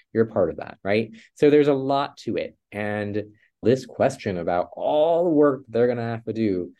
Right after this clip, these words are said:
so that they can finally ask their founder to leave, that's a lot. So how do you keep a board member invested?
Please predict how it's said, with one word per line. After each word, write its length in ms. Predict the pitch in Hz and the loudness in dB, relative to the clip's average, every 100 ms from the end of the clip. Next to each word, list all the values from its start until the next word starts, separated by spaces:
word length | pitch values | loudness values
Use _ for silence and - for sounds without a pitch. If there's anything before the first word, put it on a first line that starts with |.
| _ | _
so 280 | _ - 135 | _ 4 4
that 200 | 131 113 | 4 0
they 140 | 110 104 | -2 -6
can 360 | - 117 113 104 | -8 -8 -6 -6
finally 400 | 110 143 87 80 | -4 -4 -4 -4
ask 280 | 85 - | -6 -6
their 420 | - 87 87 87 - _ | -2 0 0 -2 -8 _
founder 340 | 107 104 98 92 | -6 -4 -4 -4
to 140 | - | -4
leave, 440 | 98 110 82 76 _ _ _ _ _ _ _ _ | -4 -4 -4 -8 _ _ _ _ _ _ _ _
that's 160 | 135 135 | -10 -6
a 40 | |
lot. 300 | 110 85 - _ _ _ _ _ | -4 -4 -6 _ _ _ _ _
So 600 | - 117 104 98 101 101 _ | -2 4 4 4 2 -2 _
how 520 | - - 156 143 104 | -20 -8 -2 0 0
do 120 | 92 90 | 0 -6
you 240 | 85 87 | -6 -8
keep 300 | 90 123 120 | -8 -4 -4
a 160 | - 90 | -2 -6
board 380 | 87 90 110 101 | -4 0 0 0
member 600 | 87 82 82 78 76 78 _ _ _ _ _ _ _ _ _ _ - | -6 -8 -6 -6 -6 -10 _ _ _ _ _ _ _ _ _ _ -4
invested? 960 | 107 101 92 113 131 - 98 85 80 | -2 0 0 0 0 -4 -2 -2 -4